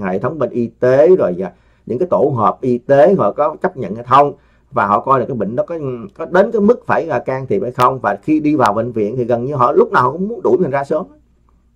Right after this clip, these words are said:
Nói chung rằng, ừm, những người mà đi sanh,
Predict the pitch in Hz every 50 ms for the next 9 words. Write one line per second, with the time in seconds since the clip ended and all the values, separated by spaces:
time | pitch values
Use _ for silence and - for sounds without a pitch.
0 | _ - 190 220 214 - 180 170 170 156 135 110 - - _ _ _ _ _ _
1 | _ _ - 123 123 120 117 117 110 117 113 117 131 175 196 175 147 127 117 117
2 | 123 139 151 151 - - 151 151 156 156 151 147